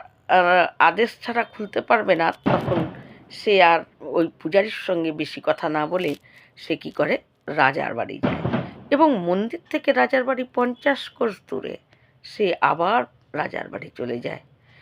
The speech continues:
এবং রাজার ওখানে গিয়ে রাজাকে বলে যে, "আমি জগন্নাথ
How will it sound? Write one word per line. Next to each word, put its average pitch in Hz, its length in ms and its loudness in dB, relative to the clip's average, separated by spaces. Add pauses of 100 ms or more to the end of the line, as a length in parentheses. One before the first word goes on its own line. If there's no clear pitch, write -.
(300)
এবং 247 300 2
রাজার 202 380 6
ওখানে 214 360 -2
গিয়ে 175 460 0
রাজাকে 175 460 0
বলে 190 380 -2
যে, - 220 -4 (160)
"আমি 233 280 0 (280)
জগন্নাথ 208 720 -2